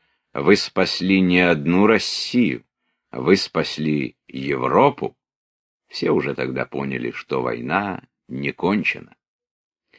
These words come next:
Один Кутузов не хотел понимать этого и открыто говорил своё мнение о том, что новая война не может улучшить положение и увеличить славу России, а только может ухудшить её положение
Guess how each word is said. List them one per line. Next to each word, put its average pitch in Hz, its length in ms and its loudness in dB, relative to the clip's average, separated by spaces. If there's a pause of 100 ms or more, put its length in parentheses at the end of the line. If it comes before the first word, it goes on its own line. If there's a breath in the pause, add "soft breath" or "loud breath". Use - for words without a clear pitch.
(320 soft breath)
Один 156 400 8
Кутузов 180 880 8
не 117 160 10
хотел 117 500 6
понимать 113 600 4
этого 73 360 -2 (540)
и 98 100 6
открыто 143 520 8
говорил 139 340 6
своё 120 300 4
мнение 127 320 6
о 117 60 4
том, 123 220 4
что - 240 2
новая 113 460 8
война 107 460 4 (260 soft breath)
не 113 240 10
может 135 400 6
улучшить 127 640 2
положение 104 760 6
и 104 120 2
увеличить 92 520 2
славу 87 460 2
России, 73 640 -4 (400)
а - 80 -2
только 85 300 2
может 87 420 2
ухудшить 104 960 2
её 76 260 -2
положение 82 840 2